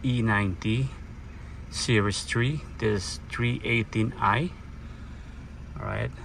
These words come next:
hope it's helped, and don't forget to like, and if you have a question, just, uh, comment down below, and don't forget to subscribe and click the like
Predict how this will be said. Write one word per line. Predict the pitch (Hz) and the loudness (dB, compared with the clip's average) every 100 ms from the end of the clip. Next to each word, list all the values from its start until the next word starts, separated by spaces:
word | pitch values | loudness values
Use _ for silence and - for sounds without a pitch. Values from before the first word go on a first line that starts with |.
| - - | -10 -4
hope | 117 113 - | 0 0 0
it's | - - - | -6 -4 0
helped, | 113 117 131 - - - - - - - - - - - | 6 6 6 2 2 2 -6 -12 -12 -12 -12 -12 -12 -10
and | - 110 113 113 113 113 107 - | -4 0 2 4 4 4 2 0
don't | 110 92 | 0 2
forget | 107 101 107 101 | 2 4 4 4
to | 107 101 | 2 4
like, | 95 98 139 - | 6 6 4 -2
and | 107 95 92 92 95 - - - - - | 0 0 2 0 -2 -6 -10 -10 -10 -4
if | 113 101 | -2 4
you | 107 | 6
have | 107 | 6
a | 101 | 6
question, | - 113 - - 151 135 | 4 4 6 4 4 4
just, | 110 - - - | 2 2 -2 -2
uh, | 107 92 90 - | 0 0 0 -2
comment | 104 101 92 85 | 0 0 0 2
down | 92 90 | 2 2
below, | 85 85 85 92 113 - - - - - - - - | 2 0 2 0 -2 -4 -8 -12 -12 -12 -10 -10 -8
and | - 92 | -2 0
don't | 87 | 0
forget | - 92 98 95 - | 2 2 2 -2 -2
to | 90 85 | -4 -2
subscribe | 82 92 - - 98 90 - - - - | -2 -4 -2 4 4 4 -2 -10 -8 -2
and | 104 92 92 | -2 -2 -6
click | - 113 - | 0 0 2
the | 98 | 4
like | 90 87 98 117 - - | 4 6 8 8 6 -2